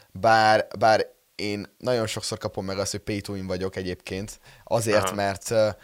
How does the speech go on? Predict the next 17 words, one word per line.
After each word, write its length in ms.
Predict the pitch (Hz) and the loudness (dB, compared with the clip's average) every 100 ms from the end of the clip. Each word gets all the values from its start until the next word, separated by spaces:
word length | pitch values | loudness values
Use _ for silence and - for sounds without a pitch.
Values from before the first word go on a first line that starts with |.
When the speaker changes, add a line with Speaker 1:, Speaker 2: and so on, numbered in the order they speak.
| - - | -20 -6
Speaker 1:
mert 220 | 113 110 | -4 -2
mondjuk 220 | 123 123 | -4 -2
vannak 280 | 131 135 123 | 2 2 0
ilyen 120 | 120 | -2
offerek 360 | 127 - 110 107 | -2 0 -2 2
a 40 | |
játékban, 460 | 110 113 113 110 104 | 2 2 0 -2 -2
hogy 80 | 107 | -2
mit 100 | 110 | -4
tudom 260 | 110 104 101 | -6 -6 -4
én, 140 | 101 | -4
egy, 320 | 101 - - - | -4 -6 -16 -12
egy, 200 | 92 104 | -6 -2
ö, 180 | 101 92 - | 0 -2 -4
egy 180 | 95 101 | -10 -4
dolog, 280 | 120 113 | -2 0
ami 280 | 101 101 101 | 0 -2 -6